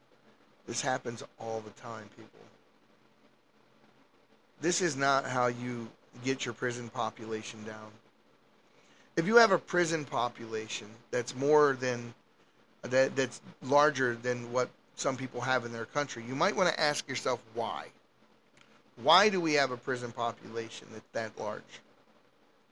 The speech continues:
It isn't because we need to change the law. In some cases, we do need to repeal some federal laws. There are just too many laws on the books. I mean, it's very simple to,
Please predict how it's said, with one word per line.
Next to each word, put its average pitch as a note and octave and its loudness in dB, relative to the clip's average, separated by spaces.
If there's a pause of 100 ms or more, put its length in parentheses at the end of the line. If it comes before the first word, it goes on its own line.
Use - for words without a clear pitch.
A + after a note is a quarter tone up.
(1300)
It D#3 4
isn't A3+ 8
because E3+ 8
we E3 0
need E3 0
to C#3+ -2
change D#3+ 0
the C#3 -4
law. D#3 4 (760)
In C3 -4
some G#3 4
cases, D3+ 4
we C#3 -2
do E3 0
need C#3 -4
to B2+ -4
repeal A#2+ -4 (260)
some C#3+ -2
federal B2+ 6
laws. B2+ 4
There C3+ 4
are - 2
just C3+ -2
too E3+ 2
many C3 -2
laws A#2+ -4
on A#2 -4
the A#2 -8
books. A#2 -4 (520)
I - -6
mean, C3+ -2
it's B2+ -2
very D#3+ 6
simple C3 2
to, A#2+ -6